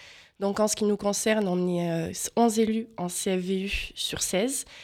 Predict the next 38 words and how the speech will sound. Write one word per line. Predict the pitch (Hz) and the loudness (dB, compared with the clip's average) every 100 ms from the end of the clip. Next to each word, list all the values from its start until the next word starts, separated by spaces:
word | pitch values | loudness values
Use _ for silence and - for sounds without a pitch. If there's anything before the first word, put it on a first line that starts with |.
| - - | -14 -6
et | 185 | -6
quatre | - 240 233 | 2 2 2
sur | - - | -4 -4
six | - 208 - - | -2 -4 -6 -6
en | 180 | -6
C | - - | -4 -2
A. | 202 | 0
Donc | 247 180 | -2 -4
aujourd'hui, | 180 170 170 | -4 -4 -4
on | 190 | -4
a | 185 | -2
une | 170 170 | -2 -2
majorité, | 175 180 180 180 180 - 214 180 | 0 0 -2 -2 -4 2 2 4
euh, | 165 - | 0 -4
dans | 170 185 | -4 -4
ces | 180 185 180 | -2 -2 -2
organes. | 170 180 220 311 - - - - _ - | -2 0 0 -2 -10 -20 -20 -20 _ -2
Et | 233 277 | 2 4
on | 254 202 | 4 2
essaie | 185 - 247 | 2 0 2
d'avoir | 202 185 190 | 2 2 0
une | 180 180 175 | 2 2 2
représentation, | 165 175 196 - 196 190 190 185 - - 208 208 | 0 0 -2 0 0 0 0 0 0 2 2 2
euh, | 180 160 - - | 0 -2 -6 -16
des | 180 208 214 | -4 0 2
étudiants | 214 208 208 | 2 0 2
au | 202 | 2
maximum, | 185 180 208 233 | 2 2 2 4
d'être | 240 180 | 4 0
à | 180 | -2
leur | 175 | -2
proximité. | - - 220 - 208 202 - 277 | 2 4 4 4 2 0 2 2
On | 220 | 2
essaie | 180 190 | 0 0
également | 185 208 | 0 0
de | 202 | 0
travailler | 175 - - 220 208 202 | -2 -2 2 4 6 4
ensemble, | 180 180 190 247 | 2 0 2 2